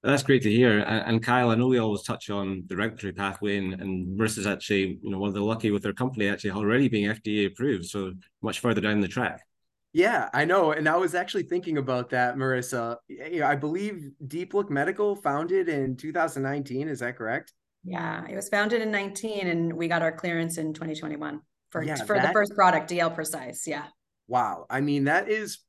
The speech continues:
Speaker 2: pretty quick, you know, in
Speaker 3: It
Speaker 2: the
Speaker 3: was
Speaker 2: old
Speaker 3: even before me. I mean, it, which is, <laughs> which is amazing. I, I was only an advisor then, so it's, it's really exciting. <laughs>
Speaker 2: Wow. Yeah, that really is exciting. And, uh,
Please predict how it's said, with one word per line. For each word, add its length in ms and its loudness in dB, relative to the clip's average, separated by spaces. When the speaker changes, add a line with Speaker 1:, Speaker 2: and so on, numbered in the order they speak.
Speaker 2:
pretty 320 0
quick, 480 -2
you 80 -2
know, 140 -2
in 80 0
Speaker 3:
It 0 -
Speaker 2:
the 60 8
Speaker 3:
was 80 6
Speaker 2:
old 100 2
Speaker 3:
even 160 2
before 340 4
me. 400 -2
I 80 -4
mean, 300 0
it, 280 0
which 200 2
is, 220 -2
<laughs> 60 -2
which 140 4
is 140 6
amazing. 720 6
I, 240 6
I 40 6
was 140 6
only 180 2
an 60 2
advisor 540 0
then, 320 2
so 340 0
it's, 240 -4
it's 240 -6
really 220 0
exciting. 580 -2
<laughs> 300 -4
Speaker 2:
Wow. 420 2
Yeah, 280 4
that 220 4
really 280 4
is 140 2
exciting. 640 -4
And, 220 -2
uh, 180 -6